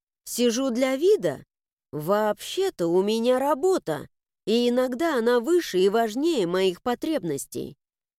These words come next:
«Извините, господин Граем», устало выдохнула я, остерегаясь называть артефактора по имени при посторонних. «Я вынуждена отказаться. Я нахожусь на службе,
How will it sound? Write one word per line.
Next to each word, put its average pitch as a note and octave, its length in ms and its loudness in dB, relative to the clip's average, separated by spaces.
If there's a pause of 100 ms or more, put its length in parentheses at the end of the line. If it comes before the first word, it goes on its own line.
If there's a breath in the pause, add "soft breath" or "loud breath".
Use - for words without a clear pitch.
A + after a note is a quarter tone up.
(120)
«Извините, A3 880 0
господин G3+ 680 0
Граем», E3+ 580 -2 (460)
устало G3+ 640 0
выдохнула F#3 560 2
я, A3 320 -2
остерегаясь F#3 800 -2
называть F#3+ 540 0
артефактора F3+ 880 -4 (340)
по A#3+ 160 -2
имени A#3 480 0
при A#3 180 -2
посторонних. A#3+ 920 -4 (580)
«Я B3 460 0
вынуждена B3 680 0
отказаться. A#3+ 800 -6 (360)
Я D4 300 0
нахожусь C4 560 -2
на C#4+ 180 -4
службе, G#3 600 -2